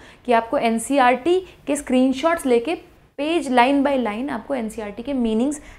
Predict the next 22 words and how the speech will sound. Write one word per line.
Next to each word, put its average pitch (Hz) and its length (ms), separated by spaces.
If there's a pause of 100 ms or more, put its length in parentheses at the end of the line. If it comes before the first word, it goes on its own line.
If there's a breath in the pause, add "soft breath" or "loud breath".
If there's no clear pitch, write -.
समझाना, 208 520 (320 soft breath)
मतलब - 260
कि 359 140 (200)
वो 196 160
रखूँ। - 300
तो 233 160
YouTube 285 420
पे 349 80
तो 349 60
करती 285 280
हूँ, 359 140
प्लस 285 220
पे 330 120
भी 294 120
अब 277 80
मैंने 262 220
ये 262 80
चीज़ 262 200
शुरू 247 260
की 247 160
है 330 160
ताकि 302 260